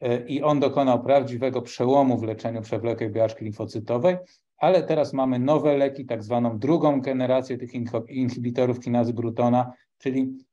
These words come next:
między innymi acalabrutinib i ostatnio zarejestrowany zanubrutinib. I chcieliśmy Państwu powiedzieć też,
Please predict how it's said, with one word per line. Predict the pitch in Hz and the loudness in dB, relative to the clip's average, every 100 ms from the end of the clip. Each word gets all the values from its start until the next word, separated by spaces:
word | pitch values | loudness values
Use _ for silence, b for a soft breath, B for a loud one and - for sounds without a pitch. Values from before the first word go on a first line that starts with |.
| - | -2
między | 131 131 131 | 2 4 4
innymi | 127 123 120 117 | 4 4 0 0
acalabrutinib | 139 147 139 135 131 131 131 120 123 123 | 0 2 4 4 2 0 -4 -4 -4 -4
i | 120 | -2
ostatnio | 117 - 117 113 117 | -2 0 0 2 0
zarejestrowany | 110 110 - 110 113 110 113 B B 123 | 0 -2 -4 -4 -2 -4 -6 B B -4
zanubrutinib. | 113 131 135 123 127 123 143 151 | 2 4 4 2 0 0 -4 -4
I | 123 | -6
chcieliśmy | 143 151 151 135 | -2 -2 0 2
Państwu | 131 139 - | 2 2 -2
powiedzieć | 127 113 123 131 135 | -6 -2 0 0 -4
też, | 135 123 | -4 -6